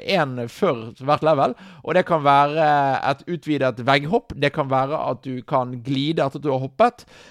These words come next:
eller det kan være at du er usynlig, eh, eller det kan være at du spurter uten å klare å stoppe.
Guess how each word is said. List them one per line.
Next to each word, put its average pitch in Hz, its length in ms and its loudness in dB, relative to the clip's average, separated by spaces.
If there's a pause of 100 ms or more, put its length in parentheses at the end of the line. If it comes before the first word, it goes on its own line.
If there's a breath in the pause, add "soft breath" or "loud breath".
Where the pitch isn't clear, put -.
(160 loud breath)
eller 226 160 6
det 160 120 2
kan 170 140 0
være 160 220 6
at 208 80 -2
du 175 80 0
er 151 140 4
usynlig, 143 680 -4 (460 loud breath)
eh, 117 840 4 (160)
eller 180 140 2
det 160 100 2
kan 165 80 0
være 180 240 4
at 160 100 -6
du 156 220 -2 (420)
spurter - 800 -2
uten 139 240 -8
å 147 80 -8
klare 135 240 0
å 135 40 -10
stoppe. 254 360 -4